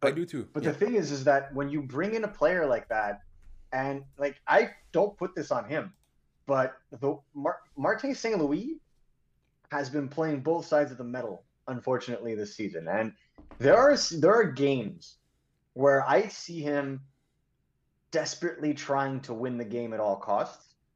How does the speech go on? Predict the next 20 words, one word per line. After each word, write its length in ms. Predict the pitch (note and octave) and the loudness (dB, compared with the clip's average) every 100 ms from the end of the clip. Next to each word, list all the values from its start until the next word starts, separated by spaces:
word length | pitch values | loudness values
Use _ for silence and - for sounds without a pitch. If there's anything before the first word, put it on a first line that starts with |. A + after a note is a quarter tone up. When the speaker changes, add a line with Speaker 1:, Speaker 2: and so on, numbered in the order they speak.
| _ _ _ _ | _ _ _ _
Speaker 1:
and 320 | A#2+ A#2 A2+ | -4 -4 -2
that 340 | A2+ B2+ C3+ - | 0 0 -2 -4
comes 360 | - B2 A#2 A#2 | -4 -4 -2 -2
at 180 | A2+ | -2
the 60 | A2 | -6
cost 440 | - A2+ G#2 - | -4 -2 -2 -4
of 180 | A2 F#2+ | -12 -10
development 640 | G#2 G2 G#2 G2+ G2+ G2 F#2 | -10 2 2 2 -2 -8 -8
in 100 | F#2 | -4
my 200 | F#2 F#2 | -2 -2
mind. 240 | F2+ C2+ - - | -4 -6 -14 -12
Speaker 2:
Yeah. 120 | C#3 - _ _ _ _ _ _ | -10 -10 _ _ _ _ _ _
Speaker 1:
Uh, 480 | A2+ A2 G#2+ G#2+ G#2+ - _ _ | 0 4 4 4 2 -4 _ _
you 100 | D3 | 2
don't 200 | B3+ G#3 | 4 4
have 260 | F3 F3 - | 2 0 -2
to 60 | |
put 380 | C3+ D3+ C#3 - | -4 0 0 -2
Caulfield 560 | - C3+ C3+ C#3 A#2+ A2+ | -2 0 0 -2 -2 0
out, 340 | A2+ G#2+ G#2 | -2 -2 -6